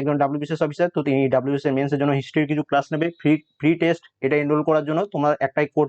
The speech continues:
চাইবে, তো তোমরা দাদা টেন এই কোডটা ইউজ করে নেবে। ওকে, তো ফ্লিপ ক্লাসগুলো তোমরা দেখতে পাবে। এবং তোমরা যারা প্লাস মেম্বার হতে চাও, তো তোমাদের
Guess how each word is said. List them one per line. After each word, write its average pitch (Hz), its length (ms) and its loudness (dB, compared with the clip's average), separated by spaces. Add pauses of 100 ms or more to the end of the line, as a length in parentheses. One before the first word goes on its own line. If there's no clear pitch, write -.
চাইবে, 160 220 0
তো - 120 0
তোমরা 160 140 2 (120)
দাদা 127 200 2 (140)
টেন 151 160 0 (440)
এই 196 140 4 (100)
কোডটা 156 300 0
ইউজ 143 180 -4
করে 123 180 0
নেবে। 113 200 -4
ওকে, 214 140 2 (280)
তো 147 40 0 (120)
ফ্লিপ 151 220 0
ক্লাসগুলো 143 380 0
তোমরা 143 200 0
দেখতে 135 220 -2
পাবে। 170 140 2 (100)
এবং 160 200 -2
তোমরা 151 220 0
যারা 151 120 2 (100)
প্লাস 170 200 0 (120)
মেম্বার 165 300 2
হতে 156 180 -6
চাও, 196 160 0
তো 202 100 -2
তোমাদের 143 280 0